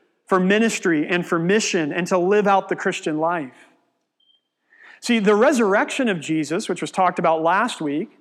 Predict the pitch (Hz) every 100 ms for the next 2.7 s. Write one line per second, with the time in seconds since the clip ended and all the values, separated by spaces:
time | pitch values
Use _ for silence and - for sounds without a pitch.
0 | _ _ _ _ - - 220 190 233 233
1 | 208 208 285 - 208 170 160 160 151 185
2 | 160 156 165 185 - 135